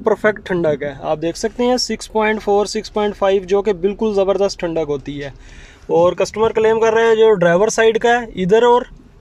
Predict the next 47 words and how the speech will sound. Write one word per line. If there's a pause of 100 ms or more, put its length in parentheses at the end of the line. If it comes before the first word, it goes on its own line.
(100)
ये
side
पे
ठंडक
कम
आ
रही
है। (520)
अब
मैं
ये
दूसरा
मीटर
भी
लगाता
हूँ (420)
और
आपको
दिखाता
हूँ। (640)
बाहर
हमारा
तकरीबन
थर्टी
सेवन,
थर्टी (440)
एट
के
करीब
सेल्सियस
है। (440)
इनसाइड
अब
हम
check
करते
हैं
इधर
इस
साइड
के
ऊपर
हमारा
कितना
आ
रहा
है।